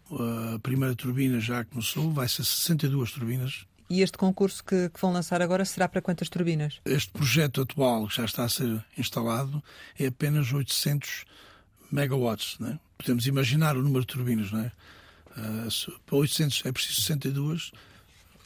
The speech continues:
Speaker 1: mu-, multiplique e está-se a falar em talvez duzentos, trezentos, quatrocentas turbinas ou mais, não é?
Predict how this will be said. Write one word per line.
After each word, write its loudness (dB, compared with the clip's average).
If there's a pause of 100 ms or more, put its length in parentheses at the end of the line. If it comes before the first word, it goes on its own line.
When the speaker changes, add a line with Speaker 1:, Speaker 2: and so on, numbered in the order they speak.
(420)
Speaker 1:
mu-, -4
multiplique 0
e 0
está-se -2
a -2
falar -4
em -4 (800)
talvez -10
duzentos, -2
trezentos, -4
quatrocentas -8
turbinas -6
ou -4
mais, -4
não -16
é? -14